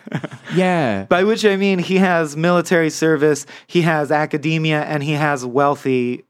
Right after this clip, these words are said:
Speaker 1: parentage, and he has disillusionment, and he has wandering seeking his destiny. But where Bokonon was an A student who was always destined to be a prophet,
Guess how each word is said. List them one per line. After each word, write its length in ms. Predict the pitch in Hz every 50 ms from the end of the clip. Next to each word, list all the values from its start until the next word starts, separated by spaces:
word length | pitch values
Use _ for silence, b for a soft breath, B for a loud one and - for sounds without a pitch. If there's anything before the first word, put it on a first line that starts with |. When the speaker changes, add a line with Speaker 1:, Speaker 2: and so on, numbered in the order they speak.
| _
Speaker 1:
parentage, 720 | - 156 156 151 147 139 110 104 113 113 113 107 113 - B B B B B B B _
and 220 | - 180 170 165 135
he 80 | 139 160
has 180 | 147 139 131
disillusionment, 920 | - 147 143 135 143 135 139 147 156 139 - 139 123 117 113 110 110 - - b b b b -
and 120 | 156 165
he 60 | 165
has 200 | 160 156 147 123 123
wandering 580 | 120 143 156 156 160 156 147 151 151 147 139 135
seeking 380 | - - 151 143 - 139 131
his 160 | 127 120 104
destiny. 580 | - 135 135 135 131 135 131 117 113 110 110 107 b b b b b b b
But 480 | 131 123 - 254 247 202 170 151 - - _ _ _
where 180 | - 156 170 175
Bokonon 520 | 151 185 202 196 - 196 185 180 175 165
was 160 | 165 165 156 156
an 140 | 156 156 -
A 180 | 160 156 156 160
student 480 | 151 - - - 156 160 160 156 156
who 80 | 139 147
was 120 | 143 127
always 200 | 143 143 139 135
destined 360 | 135 147 139 135 135 139 143 127
to 60 | 120
be 100 | 117 123
a 60 | 120
prophet, 540 | 120 - - 151 147 143 139 - 127 123 -